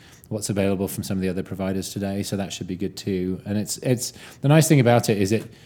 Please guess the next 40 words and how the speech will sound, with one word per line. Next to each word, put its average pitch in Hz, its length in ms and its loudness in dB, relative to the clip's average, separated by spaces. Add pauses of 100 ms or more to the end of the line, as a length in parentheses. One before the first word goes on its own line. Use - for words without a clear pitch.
(260)
it 131 380 -2
provides 131 320 6
the 107 80 -2
same 117 160 4
benefits 117 360 2
of 123 120 2
D 120 100 4
V 117 140 4
R, 117 160 4
but 117 100 0
without 117 400 0
necessarily 104 380 0
the 95 100 -2
hassle 107 380 -2
of 101 120 0
actually 104 380 -4
running 101 320 0
a 110 60 2
D 110 160 4
V 113 160 2
R. 110 260 0
So 107 240 0
it's 101 240 -4 (340)
basically 117 380 4
you 107 60 4
click 135 260 0
on 101 100 0
stuff 90 260 -4
to - 60 -8
save 113 360 2
it, - 180 -10 (220)
and 107 280 -4
that's - 240 -6
it. - 240 -6 (160)
So, 98 440 0 (420)
you 117 100 -2
know, 98 60 2
if 92 80 0
that 120 140 2
works 113 320 2